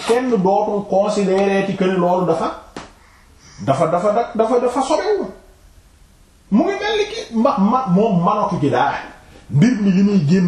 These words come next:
moo bari te man koo continuer. Seydina Omar gis na ni ñu ko jame woon. Ñu jox ko mu naan meew, meew mi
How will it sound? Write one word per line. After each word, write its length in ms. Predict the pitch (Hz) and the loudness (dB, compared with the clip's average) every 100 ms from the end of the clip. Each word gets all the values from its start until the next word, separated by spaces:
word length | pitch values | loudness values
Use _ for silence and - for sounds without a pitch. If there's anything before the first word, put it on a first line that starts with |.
| 170 | 2
moo 180 | 170 151 139 | 2 0 0
bari 200 | 180 190 | 0 -2
te 60 | 175 | -2
man 180 | 170 175 | 0 0
koo 140 | 160 - | 0 0
continuer. 400 | 147 135 117 98 | -2 0 -4 -4
Seydina 380 | 247 320 269 247 | -4 -4 -2 0
Omar 220 | 233 202 | 0 0
gis 100 | 208 | 0
na 100 | 214 | 2
ni 120 | 196 | 2
ñu 60 | 214 | 2
ko 100 | 202 180 | 0 0
jame 160 | 165 | -2
woon. 160 | 113 104 - - - | -2 -6 -10 -20 -4
Ñu 180 | 190 254 | 0 2
jox 180 | 277 - | 0 -2
ko 80 | 240 | -2
mu 120 | 233 233 | -2 -2
naan 280 | 226 220 196 | 0 0 0
meew, 380 | 196 233 262 220 | 2 2 0 -2
meew 260 | 160 214 | 0 2
mi 100 | 220 | 2